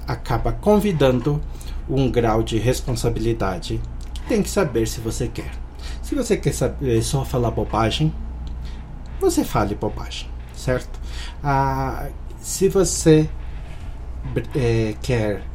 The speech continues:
ver os mistérios da carta astral, você acaba convidando uma certa responsabilidade que você tem que estar, é, disposto, e por isso, novamente,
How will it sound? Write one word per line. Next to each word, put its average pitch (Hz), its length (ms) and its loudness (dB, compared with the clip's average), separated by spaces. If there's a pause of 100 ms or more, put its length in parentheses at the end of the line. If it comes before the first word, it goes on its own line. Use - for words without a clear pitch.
(160)
ver 120 640 2 (140)
os - 160 -4
mistérios 98 800 -4 (480)
da 117 120 0
carta 120 340 -2
astral, 240 500 4 (360)
você - 180 2
acaba 120 580 0 (480)
convidando 127 920 4 (160)
uma 120 180 0
certa 113 360 -2
responsabilidade 120 1300 2
que - 80 -6
você 123 240 -2
tem 120 220 -2
que - 160 -4
estar, 98 400 -4 (800)
é, 107 760 0 (920)
disposto, 160 800 2
e 240 60 -2
por 214 180 6
isso, 151 180 4
novamente, 120 560 2